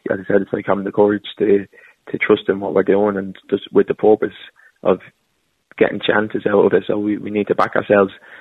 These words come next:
in that sense, and I think that's really helped as well, the confidence after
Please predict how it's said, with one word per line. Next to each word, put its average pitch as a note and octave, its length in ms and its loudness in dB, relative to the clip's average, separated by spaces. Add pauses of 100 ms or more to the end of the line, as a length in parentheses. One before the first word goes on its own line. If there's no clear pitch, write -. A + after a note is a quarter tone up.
(160)
in G#2 100 -6
that G2 240 0
sense, G2+ 260 -4
and G#2 80 -8
I G2 40 -6
think A2+ 220 -6 (840)
that's A#2+ 220 0
really G#2 160 2
helped G#2 200 -6
as - 100 -12
well, G#2 160 2
the - 80 -6
confidence G#2 520 -6
after G2+ 380 -4